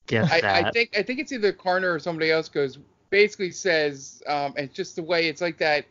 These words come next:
Speaker 2: Kirk Cameron stank on the word, but they go,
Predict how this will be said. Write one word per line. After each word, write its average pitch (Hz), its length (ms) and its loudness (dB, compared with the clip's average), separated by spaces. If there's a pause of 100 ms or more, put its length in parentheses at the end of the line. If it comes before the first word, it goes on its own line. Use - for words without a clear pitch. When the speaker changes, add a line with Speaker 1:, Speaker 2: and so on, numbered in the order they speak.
(180)
Speaker 2:
Kirk 165 300 -6
Cameron 151 520 -2
stank 143 600 -4 (100)
on 156 160 -12
the 151 80 -10
word, 156 360 -8
but - 500 -10
they 147 100 6
go, 143 320 4